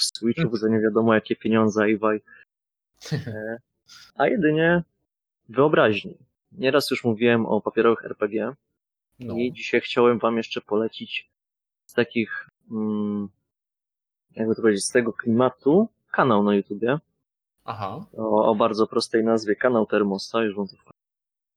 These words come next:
Speaker 2: Okej.
Speaker 1: E, Termosa może kojarzycie, Wojtka Tremiszewskiego. Być może jak mówiłem o Baniaku, to też wspominałem właśnie o
Speaker 2: O.
Speaker 1: Termosie.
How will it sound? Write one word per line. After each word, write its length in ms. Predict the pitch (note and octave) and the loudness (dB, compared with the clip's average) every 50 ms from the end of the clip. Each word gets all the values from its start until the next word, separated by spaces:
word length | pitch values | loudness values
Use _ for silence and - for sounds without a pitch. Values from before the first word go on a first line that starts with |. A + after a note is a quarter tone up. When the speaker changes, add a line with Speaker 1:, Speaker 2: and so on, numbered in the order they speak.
| _ _ _ _ _ _ _ _ _ _ _ _ _ _ _ _ _ _ _ _ | _ _ _ _ _ _ _ _ _ _ _ _ _ _ _ _ _ _ _ _
Speaker 2:
Okej. 360 | - B2 B2+ - A2+ A#2 A#2 A#2 | -10 -6 -2 2 4 4 4 4
Speaker 1:
E, 60 | B2 | 2
Termosa 680 | - - D#3+ F3+ F#3 G3+ G3 - - F#3+ F3+ F3+ F3 F3 | 2 2 4 6 6 4 4 4 4 4 6 6 6 6
może 300 | E3 E3 E3 D3+ D#3 D#3 | 4 4 4 2 2 0
kojarzycie, 600 | - - D3 C3 A2+ A2 G2 - - B2 C3 C#3 C3 - | 2 4 4 4 4 2 -2 -2 0 -2 -2 -2 -4 -4
Wojtka 340 | A2+ A2 A2 A2+ - - A2+ | 0 0 0 0 0 -4 -6
Tremiszewskiego. 920 | - A2 A2 G#2+ G#2 - G#2+ - - - - A2+ A2+ A2+ B2 B2 C3 C3 - - | -4 -2 -2 -2 -2 -4 -4 -4 -4 -4 -4 -2 0 2 2 2 2 0 -4 -8
Być 220 | G#2+ G#2+ - - | -10 -10 -6 -2
może 200 | A#2 A2+ G#2 A2 | 0 0 2 2
jak 100 | G#2+ - | 0 0
mówiłem 300 | A2+ G#2+ G#2 A2 G#2+ G#2+ | 0 0 2 2 2 2
o 60 | G#2+ | 2
Baniaku, 420 | G2+ G#2 G#2+ G#2+ G#2+ G#2+ - G2+ F#2+ | 2 2 2 2 2 0 -2 -4 -4
to 120 | - G#2 | -4 -4
też 180 | - G#2+ G2 - | -2 -4 -4 -6
wspominałem 520 | - - - G#2+ G2+ G2+ G2+ G#2 G2+ G2+ | -6 -4 -4 -2 -2 -2 -2 -2 -4 -2
właśnie 360 | F#2+ G2 G2 - - - G2+ - | -2 -4 -4 -6 -6 -12 -12 -12
o 60 | G2 | -12
Speaker 2:
O. 60 | G2 | -8
Speaker 1:
Termosie. 480 | - - G2 G2+ G#2 G2+ - - - | -4 -2 0 0 0 0 0 0 -2